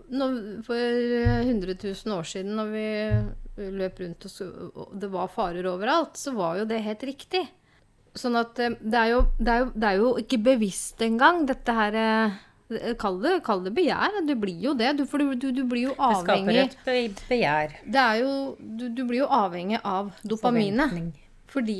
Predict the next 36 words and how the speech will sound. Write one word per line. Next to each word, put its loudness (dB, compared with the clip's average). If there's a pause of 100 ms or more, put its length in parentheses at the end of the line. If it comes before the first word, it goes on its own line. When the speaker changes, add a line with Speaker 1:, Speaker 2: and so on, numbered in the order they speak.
(120)
Speaker 1:
at, -6
eh, 2 (360)
det -4
er -10
samme 0
som 0
morfin. -2
Du -4
blir 2
jo 6
Speaker 2:
Mhm. 2
Speaker 1:
avhengig 0
av -4
det. 2 (240)
Og -2
det 2
er 0
jo 0
da 2 (180)
en, 0
en -2
forventning, 2 (220)
absolutt. -4 (400)
Og 4
i 0
den, 2 (300)
i -8
alle 6
de 2
distraksjonene -2
som 0
vi 2
utsettes -8
for -4
hele -2
tiden, -2